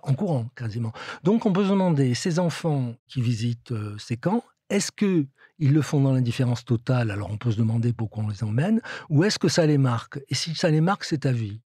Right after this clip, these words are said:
Et c'est une question à laquelle je ne réponds pas, parce que je me suis demandé si mes enfants avaient été dans telle situation, ben, je me serais dit, je me suis dit, ben, je les aurais laissés y aller.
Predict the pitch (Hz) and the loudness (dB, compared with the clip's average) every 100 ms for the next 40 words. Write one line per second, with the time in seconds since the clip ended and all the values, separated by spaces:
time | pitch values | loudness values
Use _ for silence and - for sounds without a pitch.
0 | - 131 165 170 151 160 - 214 170 185 | -8 -2 0 2 4 2 2 0 0 2
1 | 165 160 143 135 143 139 220 247 226 - | 2 2 2 2 2 0 2 0 0 0
2 | 151 151 143 160 151 160 196 160 156 156 | 0 2 0 0 0 2 0 0 0 2
3 | 147 151 - 170 139 135 127 143 127 123 | 2 0 0 0 2 0 0 0 0 0
4 | 117 147 120 135 120 120 - 208 196 151 | 0 0 0 -4 0 -2 0 0 2 4
5 | 143 139 131 127 190 - - - - 139 | 2 2 0 0 -4 -6 -8 -10 0 2
6 | 135 147 127 175 151 135 131 123 127 123 | 2 2 0 2 2 4 2 2 2 2
7 | 113 - 117 107 117 120 | 0 -2 -6 -6 -10 -16